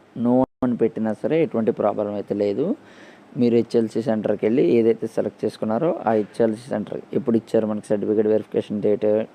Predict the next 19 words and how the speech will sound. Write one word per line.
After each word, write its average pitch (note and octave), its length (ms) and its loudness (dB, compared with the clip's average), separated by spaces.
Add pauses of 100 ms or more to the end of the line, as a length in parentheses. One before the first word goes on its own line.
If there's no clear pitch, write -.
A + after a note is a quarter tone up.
నాలుగో G#2 260 2 (140)
తారీఖు G2+ 300 0
నుంచి A2 240 -6
పదవ A2 220 2 (100)
తారీఖు G#2 280 -2
వరకు G2 200 -4
అయితే - 160 -4
ఇవ్వడం G2 240 -4
అయితే F#2+ 140 -10
జరిగింది. G2+ 460 -2 (640)
So - 80 -2 (120)
ఎటువంటి A2 300 -4 (100)
ప్రాబ్లం A2 360 0
అయితే - 140 -6
లేదండి. G#2 420 0 (220)
హెచ్ఎల్సీ A#2 500 -2
సెంటర్కి A2 460 -4
వెళ్ళి A2+ 220 2 (180)
మీరైతే A#2 460 0